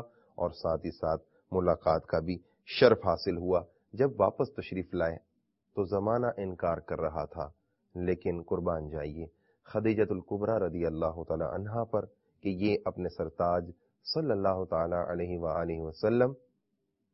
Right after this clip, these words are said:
کی تصدیق کرنے والی تھی۔ لوگ خون بہانے والے تھے۔ سیدہ خات-، سیدہ خدیجہ رضی اللہ تعالی عنہا مرہم پٹی کرنے والی تھیں۔ وفا کی پیکر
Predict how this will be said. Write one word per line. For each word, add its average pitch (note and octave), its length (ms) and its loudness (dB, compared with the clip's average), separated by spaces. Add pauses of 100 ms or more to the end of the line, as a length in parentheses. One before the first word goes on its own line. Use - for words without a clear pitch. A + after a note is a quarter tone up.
(120)
کی G#2+ 160 0
تصدیق G#2+ 840 0
کرنے E2+ 220 2
والی D2+ 300 0
تھی۔ - 360 -16 (420)
لوگ G2 320 8
خون A#2 400 4
بہانے F#2 420 2
والے F#2+ 300 2
تھے۔ - 240 -12 (640)
سیدہ F#2+ 280 4
خات-، F2 400 0 (640)
سیدہ G2+ 260 8
خدیجہ G#2 460 6
رضی G2 340 8
اللہ F#2+ 400 6
تعالی F2+ 160 6
عنہا F#2+ 440 2 (460)
مرہم G2+ 440 0
پٹی - 380 -4
کرنے F2+ 300 -6
والی D#2 280 -2
تھیں۔ D2+ 260 -10 (580)
وفا A2 340 6
کی - 180 -4
پیکر F2 440 2